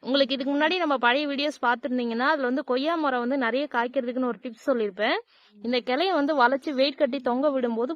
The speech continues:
புது கிளைகள் வரும்னு. இது பாருங்க, மிளகாய் செடியிலயும் அதே மாதிரி வருது. அதே மாதிரி நிறைய காய்களும் வருது. இது வந்து ஒரு சூப்பரான ரகம். இந்த சீசனுக்கு இந்த புல்லட் மிளகாய் வந்து நிறைய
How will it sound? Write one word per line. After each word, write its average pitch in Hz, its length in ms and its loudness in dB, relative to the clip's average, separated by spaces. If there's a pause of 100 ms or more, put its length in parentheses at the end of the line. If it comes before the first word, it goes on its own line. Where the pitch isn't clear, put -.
புது 285 280 -2
கிளைகள் 226 360 0
வரும்னு. 208 380 -2 (200)
இது 240 140 2 (180)
பாருங்க, 226 280 0
மிளகாய் 254 320 0
செடியிலயும் 254 360 -2
அதே 233 220 -2
மாதிரி 220 260 -2
வருது. 196 280 -2 (960)
அதே 202 180 -6
மாதிரி 240 180 -4
நிறைய 220 200 -2 (100)
காய்களும் 240 460 0
வருது. 196 240 -2 (100)
இது 220 80 -6 (100)
வந்து 254 220 -2
ஒரு 240 180 -2
சூப்பரான 254 520 -2
ரகம். 196 240 -6
இந்த 233 100 -4 (140)
சீசனுக்கு 269 500 -4
இந்த 226 140 0 (160)
புல்லட் 302 320 -2
மிளகாய் 214 280 0
வந்து 240 140 -2 (100)
நிறைய 214 220 -4